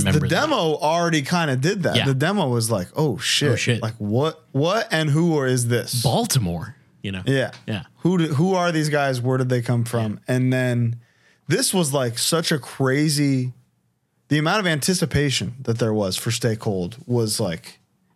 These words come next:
Speaker 2: I'd never seen anything like it.
Speaker 1: I'm surprised this isn't in your top five, actually.
Speaker 2: My top five is, like, deeply personal.
Speaker 1: Okay.
Speaker 2: Deeply.
Speaker 1: Okay.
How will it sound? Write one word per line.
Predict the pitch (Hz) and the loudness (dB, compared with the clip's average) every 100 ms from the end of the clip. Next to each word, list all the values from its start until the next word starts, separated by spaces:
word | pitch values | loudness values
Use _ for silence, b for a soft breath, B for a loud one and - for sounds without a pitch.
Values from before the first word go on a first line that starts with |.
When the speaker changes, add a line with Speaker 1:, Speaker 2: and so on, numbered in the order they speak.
| _ _ _ _ _ | _ _ _ _ _
Speaker 2:
I'd | - 156 151 | -2 0 2
never | 151 151 131 | 2 2 0
seen | - 151 127 | 0 2 2
anything | 117 113 101 90 | 2 0 -2 -4
like | 90 92 | -4 -6
it. | - | -6
Speaker 1:
I'm | - 147 | -2 -2
surprised | 233 226 208 | 0 0 0
this | 208 180 | 0 0
isn't | 170 170 | 0 0
in | 147 | 0
your | 139 | 0
top | 139 120 | -2 -6
five, | 185 - _ _ _ _ _ | -10 -12 _ _ _ _ _
actually. | 120 - 113 _ _ - _ b b b b b | -12 -12 -12 _ _ -20 _ b b b b b
Speaker 2:
My | 160 | -2
top | 190 220 247 214 | 0 0 0 0
five | 208 202 170 | 0 2 2
is, | 143 | 0
like, | 135 110 107 | 0 -2 -2
deeply | 135 135 120 107 | 0 2 0 -2
personal. | 87 85 - - - _ | -2 -4 -4 -10 -18 _
Speaker 1:
Okay. | 120 117 - _ _ _ _ _ _ _ _ _ | -2 -2 -8 _ _ _ _ _ _ _ _ _
Speaker 2:
Deeply. | 120 110 - - - _ _ _ _ 120 | -2 -2 -2 -12 -12 _ _ _ _ -20
Speaker 1:
Okay. | 104 | -20